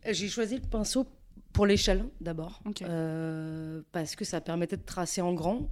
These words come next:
Speaker 1: Euh, et à nouveau, parce que le pinceau, c'est un outil qui est terriblement contre-intuitif. C'est-à-dire,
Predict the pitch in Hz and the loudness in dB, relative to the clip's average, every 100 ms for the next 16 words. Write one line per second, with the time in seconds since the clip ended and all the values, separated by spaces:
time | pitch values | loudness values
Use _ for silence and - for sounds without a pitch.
0 | - 170 165 160 160 160 160 156 156 147 | -2 -2 -2 -2 -2 -2 -2 -2 -6 -10
1 | - - - - - - 185 170 185 180 | -16 -18 -18 -20 -20 -4 0 2 2 0
2 | 185 240 190 175 - - - 190 185 208 | 0 0 -2 -4 -10 -18 -6 -6 -2 -4
3 | 196 240 254 196 175 180 - 220 214 180 | -2 -2 -2 -2 -2 -2 -4 -8 -2 0
4 | 170 165 _ _ _ _ _ _ _ _ | 0 -4 _ _ _ _ _ _ _ _
5 | _ _ _ 220 196 180 196 196 196 190 | _ _ _ -4 -2 0 0 2 0 -2
6 | 196 202 190 196 240 247 196 175 170 | -4 -4 -6 -4 -2 -2 0 0 0